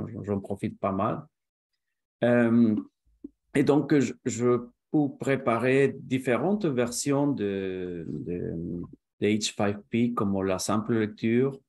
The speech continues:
ou la lecture avec, avec des, des activités, euh, interactives. Euh, je suis un défenseur de,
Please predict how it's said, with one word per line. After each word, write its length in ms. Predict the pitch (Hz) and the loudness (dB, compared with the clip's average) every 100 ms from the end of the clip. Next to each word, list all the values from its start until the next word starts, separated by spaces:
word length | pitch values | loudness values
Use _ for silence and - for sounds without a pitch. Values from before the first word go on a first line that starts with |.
| _ _ _ _ - | _ _ _ _ -6
ou 400 | 120 123 139 - | 0 2 2 0
la 160 | - 110 | -2 -2
lecture 540 | 107 104 - 110 107 - | -2 -4 -4 -4 -4 -4
avec, 580 | 107 101 104 104 104 107 107 - | -6 0 0 0 -6 -8 -6 -6
avec 360 | - 98 107 104 | -6 -4 -4 -4
des, 420 | - 98 95 95 | -4 -2 0 -2
des 200 | 95 95 | -4 -6
activités, 800 | 98 - 98 98 98 104 104 98 - - - - | -8 -8 -8 -8 -4 0 0 0 -14 -20 -18 -6
euh, 60 | 95 | -4
interactives. 1040 | 87 87 82 87 90 90 85 85 - - _ _ _ _ _ _ _ _ _ _ _ _ _ - | -2 -4 -6 -8 -8 -10 -12 -14 -16 -16 _ _ _ _ _ _ _ _ _ _ _ _ _ 0
Euh, 840 | - 127 127 123 120 123 123 120 120 | 4 6 6 6 6 6 6 8 6
je 180 | 117 147 | 6 2
suis 920 | 156 - - - - - - 156 165 147 | 2 -2 -6 -8 -10 -10 -4 0 2 2
un 120 | 143 | 2
défenseur 760 | 139 143 139 127 127 123 120 | 4 2 2 -2 0 0 0
de, 160 | 127 | 2